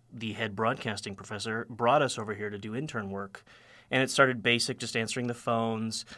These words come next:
not really working on any shows just yet. And then that kinda went away. Uh, but a friend of mine who was interning here said, "Hey, uh, there's a show that needs an editor." And then they pointed you guys in my direction. And I said, "I guess I'll do it."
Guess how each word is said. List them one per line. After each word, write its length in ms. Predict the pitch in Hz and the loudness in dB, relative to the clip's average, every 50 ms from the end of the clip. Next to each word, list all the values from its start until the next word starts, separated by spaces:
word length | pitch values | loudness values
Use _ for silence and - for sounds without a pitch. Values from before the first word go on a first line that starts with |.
| - | 6
not 80 | - 151 | 8 8
really 140 | 160 160 156 | 10 10 8
working 300 | 151 160 151 156 151 139 | 6 4 4 4 4 4
on 60 | 139 | 4
any 120 | 135 127 | 4 2
shows 400 | 117 - - 131 127 131 135 131 | 2 4 4 6 6 6 4 2
just 280 | 131 123 113 - - - | 0 -2 -2 -2 -2 2
yet. 220 | 123 117 117 117 | 4 6 6 6
And 140 | 123 131 135 | 4 2 2
then 80 | 139 143 | 2 2
that 140 | 143 139 - | 2 2 4
kinda 180 | - 139 135 | 2 4 4
went 160 | 131 127 123 | 4 4 2
away. 480 | 117 117 131 139 139 120 110 107 107 107 - - - - - - - - - _ _ | 2 4 6 6 6 6 4 2 0 -4 -12 -20 -20 -20 -20 -20 -20 -20 -20 _ _
Uh, 220 | - 117 110 110 104 | 6 8 8 8 6
but 100 | 117 113 | 4 0
a 40 | |
friend 220 | 113 - 151 143 143 | 0 2 2 2 4
of 80 | 135 | 4
mine 160 | 131 123 113 113 | 4 4 4 2
who 80 | 113 | 0
was 120 | 113 107 113 | 0 0 0
interning 420 | 117 113 - - 113 113 113 117 | 0 0 0 0 0 0 0 0
here 420 | 143 202 226 196 165 190 214 202 - - _ _ | 2 2 4 4 4 2 0 -2 -10 -20 _ _
said, 400 | - - - 131 120 117 113 117 | -8 -2 2 4 4 4 4 2
"Hey, 360 | 117 165 180 151 113 101 101 - _ _ _ _ _ _ _ _ _ _ - | 2 4 4 4 4 2 -4 -12 _ _ _ _ _ _ _ _ _ _ 0
uh, 140 | 110 107 107 | 0 2 2
there's 180 | 110 113 107 | 2 -2 -4
a 60 | 113 | -4
show 200 | - - - 139 | -4 0 0 0
that 120 | 135 127 117 | 0 0 0
needs 160 | 117 107 104 | -2 -4 -2
an 80 | 113 120 | -2 0
editor." 400 | 147 165 139 117 120 127 135 - - _ _ _ | 0 2 2 2 2 2 0 -4 -14 _ _ _
And 220 | 123 113 110 110 | -4 -2 0 0
then 140 | 110 110 110 | 0 0 0
they 100 | 110 107 | -2 -2
pointed 320 | 101 - 127 117 110 107 | -4 -4 -4 -4 -2 -2
you 140 | 110 123 131 | -4 -4 -2
guys 260 | 127 113 107 107 104 | -2 -2 -2 -2 -4
in 60 | 107 | -4
my 160 | 107 117 151 170 | -4 -2 -2 -2
direction. 500 | 131 110 104 101 98 - - 113 127 127 - | 0 0 -2 -2 -2 -4 -8 -8 -8 -6 -4
And 100 | 113 113 | -2 -2
I 60 | 113 | -2
said, 300 | 110 - 120 110 104 101 - _ _ _ _ _ _ _ _ | -2 -2 -2 -4 -4 -6 -10 _ _ _ _ _ _ _ _
"I 80 | - 151 | 6 6
guess 240 | 139 147 151 147 - | 8 8 6 6 4
I'll 120 | 107 90 | -2 -4
do 160 | 87 95 90 | -4 -8 -6
it." 180 | 95 107 - | -6 -8 -10